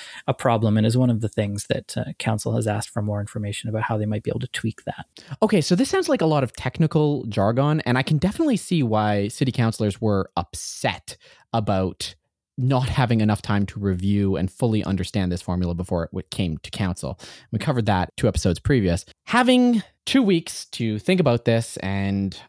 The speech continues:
Speaker 2: understand what was going on, ha-, did anything else come up that we, that we missed?
Speaker 1: I think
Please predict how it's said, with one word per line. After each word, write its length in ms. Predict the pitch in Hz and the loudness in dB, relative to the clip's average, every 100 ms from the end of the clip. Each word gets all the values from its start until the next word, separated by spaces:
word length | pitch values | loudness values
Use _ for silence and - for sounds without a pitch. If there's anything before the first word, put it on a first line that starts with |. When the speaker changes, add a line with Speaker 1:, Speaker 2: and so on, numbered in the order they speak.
| - | 0
Speaker 2:
understand 400 | 143 131 123 113 | 2 2 2 4
what 80 | |
was 120 | 107 101 | 2 0
going 200 | 104 98 | 0 2
on, 260 | 101 104 - _ | 0 -2 -6 _
ha-, 140 | - - | -6 -2
did 120 | 160 196 | 0 2
anything 240 | 233 247 | 2 2
else 140 | 220 | 2
come 160 | - 160 | 2 2
up 140 | 151 | 2
that 120 | 127 110 | 0 0
we, 140 | 107 - | -2 -2
that 100 | 139 | 0
we 100 | 117 | 2
missed? 420 | 101 175 - - _ _ - | 2 0 -2 -16 _ _ -4
Speaker 1:
I 60 | |
think 280 | 196 302 240 | 0 0 -2